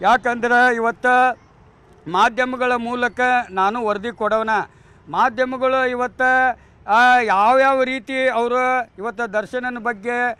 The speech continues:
ಆ, ಹೇಳಿಕೆ ಪಡ್ಕೊಂಡಿದ್ದಾರೆ, ಅದನ್ನೆಲ್ಲ ನಾನು ಗಮನಿಸಿದ್ದೇನೆ.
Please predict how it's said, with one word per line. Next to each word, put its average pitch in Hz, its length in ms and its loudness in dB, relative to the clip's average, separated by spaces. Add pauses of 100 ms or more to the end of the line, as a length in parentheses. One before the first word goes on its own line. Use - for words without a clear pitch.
(240)
ಆ, 220 320 2
ಹೇಳಿಕೆ 208 400 -4
ಪಡ್ಕೊಂಡಿದ್ದಾರೆ, 233 680 -4
ಅದನ್ನೆಲ್ಲ 214 500 -2
ನಾನು 226 300 -2
ಗಮನಿಸಿದ್ದೇನೆ. 196 760 -8